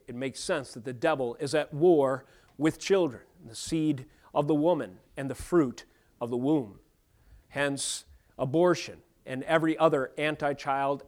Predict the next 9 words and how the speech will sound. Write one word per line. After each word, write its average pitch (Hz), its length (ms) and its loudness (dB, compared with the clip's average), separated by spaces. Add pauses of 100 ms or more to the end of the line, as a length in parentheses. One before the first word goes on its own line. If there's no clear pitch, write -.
anti-life, 139 840 0 (360)
uh, 147 160 6
value 151 540 2
that 135 200 -4
is 131 100 -8
prevalent 123 500 -4
in 131 100 -12
our 117 140 -10
culture. 139 500 -12